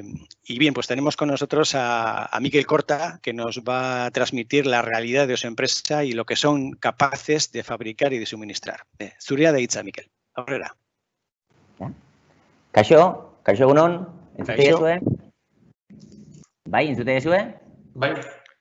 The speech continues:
Speaker 2: Bai, oso ondo. A ber, eh, nere izen ez da Mikel, Joseba Korta naiz. Bai,
Speaker 1: Barkatu,
Speaker 2: eta
Speaker 1: barkatu.
Speaker 2: <laughs> ez da ezer pasatzen. Eta, ez erre, leheno, leheno eta behin, eskerrak Ioberi, eske-,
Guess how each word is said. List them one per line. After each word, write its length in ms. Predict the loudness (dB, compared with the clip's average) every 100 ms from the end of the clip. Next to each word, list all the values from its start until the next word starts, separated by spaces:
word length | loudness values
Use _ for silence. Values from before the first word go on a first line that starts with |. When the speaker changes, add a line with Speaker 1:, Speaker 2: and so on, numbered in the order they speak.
| _
Speaker 2:
Bai, 240 | -2 0 -2 -8 -18 -6
oso 240 | -6 -4
ondo. 200 | -6 -6 -6 -8 -10 -18 -20 -6 4
A 100 | 4
ber, 160 | 4 4
eh, 460 | 4 4 4 0 -2
nere 180 | -2
izen 240 | -2 -2 -6
ez 80 | -2
da 80 | -4
Mikel, 240 | -4 -6 -4
Joseba 380 | -2 0 0 -2
Korta 240 | -2 -2
naiz. 300 | -2 -4 -8 -16
Bai, 200 | 0 4
Speaker 1:
Barkatu, 800 | 4 2 -4 0 2 6 4 4 0
Speaker 2:
eta 60 | -4
Speaker 1:
barkatu. 360 | 0 0 0 0
Speaker 2:
<laughs> 360 | 4 4 4
ez 80 | 2
da 140 | -2
ezer 240 | -2 -2 0
pasatzen. 480 | 0 -2 -8 -10 -14 -18 -20 -20 -20 -20 -20 -18 -4
Eta, 460 | -4 0 2 2 -2
ez 80 | -2
erre, 280 | -2 -4 -8
leheno, 300 | -6 -4 -2
leheno 240 | -2 0
eta 140 | 0 0
behin, 160 | 0
eskerrak 540 | -2 -4 -2 0 0 2
Ioberi, 1000 | 2 2 4 4 4 0 -2 -6 -10 -10
eske-, 320 | -8 -8 -6